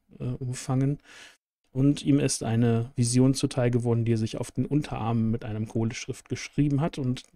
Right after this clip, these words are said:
euch auch irgendwie gezeigt hat. Und Jandrik hat es erkannt als, ähm, die Vision des Orakels der Nacht. Eine geheime, äh,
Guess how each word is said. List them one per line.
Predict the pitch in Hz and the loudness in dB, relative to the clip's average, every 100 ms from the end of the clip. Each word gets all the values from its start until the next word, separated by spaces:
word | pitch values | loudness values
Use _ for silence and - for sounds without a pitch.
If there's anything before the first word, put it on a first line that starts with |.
| 147 | -10
euch | 113 117 127 | -6 -6 -6
auch | 110 - | -8 -6
irgendwie | 151 113 107 | -6 -4 -4
gezeigt | 117 - 135 143 | -4 -4 -6 -4
hat. | 170 - _ _ _ _ _ _ _ _ _ _ _ | -8 -10 _ _ _ _ _ _ _ _ _ _ _
Und | 160 127 113 | 0 2 4
Jandrik | 123 127 127 - | 4 6 4 0
hat | 127 | -2
es | 131 | -2
erkannt | 131 - 151 175 - | -4 -2 0 0 -2
als, | 139 135 - - - - _ _ _ - | -4 -4 -6 -12 -20 -20 _ _ _ -4
ähm, | 117 113 110 110 117 120 - | 0 2 2 2 -2 -4 -2
die | 113 113 | 0 2
Vision | 113 110 127 139 | 0 4 4 4
des | 131 131 | 4 0
Orakels | 113 117 120 123 - | -4 -6 -2 -2 -2
der | 107 | -2
Nacht. | 135 202 - - - - _ _ _ - | -2 -2 -6 -16 -18 -20 _ _ _ -6
Eine | 110 107 | -2 -2
geheime, | 107 101 120 143 139 135 131 131 - _ _ _ _ _ | -2 -2 4 6 8 8 6 2 -4 _ _ _ _ _
äh, | 117 117 117 113 | -2 0 2 2